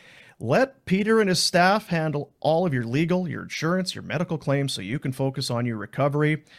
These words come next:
Extensive years and years of experience, understanding of your specific needs. McLeod Law, they're on your team. Contact them today. And there you see Peter Klein's, uh, contact info, two five four, thirty-eight sixty-four, or P Klein at mcleod dash law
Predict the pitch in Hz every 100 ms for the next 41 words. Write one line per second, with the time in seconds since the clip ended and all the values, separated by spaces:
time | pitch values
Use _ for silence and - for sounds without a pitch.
0 | - - - _ 135 - - 160 170 180
1 | 185 185 180 - - 127 156 185 160 143
2 | 131 143 107 85 101 104 - 113 92 85
3 | - 123 117 117 - 147 151 151 120 120
4 | - 117 139 135 139 135 131 135 117 107
5 | 104 110 - - - - 131 131 185 214
6 | 214 226 233 175 180 196 202 185 - 175
7 | 170 165 - - 156 160 151 135 135 131
8 | 131 113 101 98 92 _ _ _ _ _
9 | _ 110 101 101 - 95 - 117 110 -
10 | 104 98 95 92 - 92 147 165 160 151
11 | 151 143 135 143 135 180 151 143 131 151
12 | 143 143 143 139 120 110 - 104 - 104
13 | 127 139 143 120 107 - 226 233 - 165
14 | 160 165 160 - 143 - 131 135 123 110
15 | 113 110 - 101 92